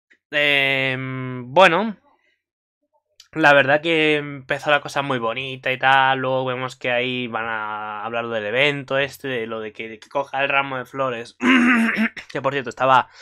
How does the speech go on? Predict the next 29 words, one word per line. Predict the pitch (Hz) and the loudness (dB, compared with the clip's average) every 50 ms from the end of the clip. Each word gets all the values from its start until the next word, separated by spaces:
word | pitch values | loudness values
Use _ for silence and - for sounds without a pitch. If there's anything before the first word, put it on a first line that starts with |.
| - - - - _ | -20 -20 -20 -14 _
la | - 147 143 139 | 4 6 6 8
directora, | 139 139 131 131 131 - 147 135 131 127 123 117 110 - _ _ _ _ _ _ _ _ _ _ _ _ _ _ _ - | 8 6 4 2 2 2 2 4 4 4 4 2 -2 -6 _ _ _ _ _ _ _ _ _ _ _ _ _ _ _ -10
claro | 123 120 113 113 | -8 -8 -8 -8
que | 117 117 | -12 -14
sí, | - 135 127 113 101 95 _ _ _ _ _ _ _ _ _ _ _ - - - _ _ _ _ _ - - - - 156 | -12 -10 -10 -12 -12 -14 _ _ _ _ _ _ _ _ _ _ _ -20 -20 -20 _ _ _ _ _ -20 -20 -12 -6 -2
eh, | 147 131 131 123 123 123 120 117 117 120 - - | -2 -2 0 -2 -4 -4 -6 -6 -8 -10 -12 -8
<clears throat> | - 190 196 202 185 202 - - - - 185 170 - - | -6 -4 -4 -4 -4 -6 -6 -8 -12 -12 -12 -10 -8 -6
estaba | 143 127 - - - 139 139 135 135 | -6 -6 -4 0 2 4 4 6 4
ahí, | 135 139 135 135 131 123 - _ _ _ _ _ _ _ _ _ _ _ _ _ | 4 4 2 -2 -4 -6 -10 _ _ _ _ _ _ _ _ _ _ _ _ _
pues, | - 165 170 175 170 170 170 170 175 165 - - | 4 6 8 8 8 6 4 2 0 0 -4 -6
eh, | 131 127 127 123 120 120 120 120 117 117 117 113 113 113 113 110 107 104 101 101 95 95 92 87 85 _ _ _ _ | -4 -4 -4 -4 -4 -6 -6 -8 -8 -8 -8 -8 -8 -8 -8 -8 -8 -8 -10 -12 -14 -18 -20 -20 _ _ _ _ _
mm, | _ 90 98 110 117 113 113 110 110 107 104 92 - - | _ -20 -20 -18 -16 -16 -16 -16 -16 -16 -18 -18 -14 -10
el | 117 127 120 | -8 -8 -8
que | - - | -10 -14
cogiese | - 120 - 127 123 - 147 143 139 | -14 -14 -12 -8 0 2 4 6 6
el | 135 135 131 127 | 4 2 0 0
ramo, | 127 143 156 160 156 156 156 156 | 6 8 8 8 8 6 2 0
pues | 147 143 - - | -2 -6 -6 -4
iba | 123 120 | -4 -4
a | 120 120 | -2 0
poder | - 127 127 127 | 0 0 0 0
tomar | 127 135 131 139 139 | -2 -2 -2 -2 0
una | 139 127 | -2 -2
foto | - - 139 135 165 156 | -2 -4 -2 -2 0 0
con, | 160 151 135 117 107 _ _ | 0 0 -2 -4 -8 _ _
<clears throat> | - 214 202 240 233 214 226 - _ - - 156 - | -2 0 2 4 2 2 0 -2 _ -12 -14 -10 -8
con | - 135 | -8 -8
su | 131 127 | -6 -4
prometido. | 156 160 165 175 180 254 247 190 131 - | -4 -4 -4 -2 -2 0 0 0 -2 -4